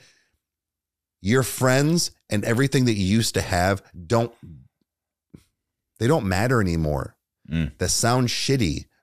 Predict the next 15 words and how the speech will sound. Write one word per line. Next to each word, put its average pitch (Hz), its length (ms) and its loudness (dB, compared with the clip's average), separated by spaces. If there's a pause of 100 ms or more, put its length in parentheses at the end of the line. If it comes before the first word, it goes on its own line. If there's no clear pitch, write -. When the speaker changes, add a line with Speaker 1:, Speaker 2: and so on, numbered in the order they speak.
Speaker 1:
but 101 120 -2
it's - 120 -6
because 98 440 -2
you're 90 100 -2
so 117 340 -2
focused 127 600 -4
on 98 440 0 (420)
your 104 140 -4
partner, 98 680 -2 (220)
your 101 220 -2
career, 110 680 0
your 95 260 0
this 120 340 -2
and 104 220 0
that. 110 300 0